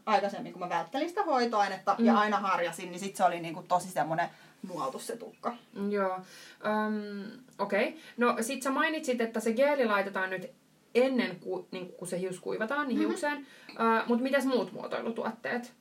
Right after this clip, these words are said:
Speaker 1: Joo,
Speaker 2: Mi-,
Speaker 1: eli
Speaker 2: mitä
Speaker 1: sit
Speaker 2: käytetään? Ei,
Speaker 1: Joo.
Speaker 2: niinku
Speaker 1: No oikeastaan ei käytetä muita, et se on se geeli. Ja se geeli annetaan kuivua.
Speaker 2: Okei.
Speaker 1: Ja sitten tota noin, niin myös sitä lämpöä vältetään.
Speaker 2: Mm.
Speaker 1: Eli sen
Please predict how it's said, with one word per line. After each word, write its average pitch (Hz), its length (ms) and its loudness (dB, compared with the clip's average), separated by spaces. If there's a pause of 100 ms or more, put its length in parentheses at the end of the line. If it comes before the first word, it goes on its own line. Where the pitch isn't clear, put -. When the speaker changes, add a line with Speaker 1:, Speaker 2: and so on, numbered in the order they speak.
(140)
Speaker 1:
Joo, 220 200 4
Speaker 2:
Mi-, 226 120 2
Speaker 1:
eli 240 100 4
Speaker 2:
mitä 285 180 4
Speaker 1:
sit - 160 -6
Speaker 2:
käytetään? 190 720 -2
Ei, 185 320 -10 (220)
Speaker 1:
Joo. 262 180 4
Speaker 2:
niinku - 180 -8 (140)
Speaker 1:
No 262 140 0
oikeastaan 359 560 2 (200)
ei 247 160 2
käytetä 226 420 2 (360)
muita, 208 360 -2 (260)
et 196 100 -10
se 240 60 -2
on 220 100 0
se 202 80 -4
geeli. 175 320 -4
Ja - 80 -8
se 233 100 -2
geeli 311 260 4
annetaan 196 360 0 (500)
kuivua. 196 460 -2 (480)
Speaker 2:
Okei. 226 420 4 (840)
Speaker 1:
Ja 226 280 2
sitten 254 340 -4
tota 233 320 -4
noin, 214 240 -2
niin 226 160 -2 (180)
myös 302 160 -4
sitä 254 220 2
lämpöä 247 540 2 (280)
vältetään. 139 720 -4 (100)
Speaker 2:
Mm. 226 200 0
Speaker 1:
Eli 214 140 2
sen 240 240 0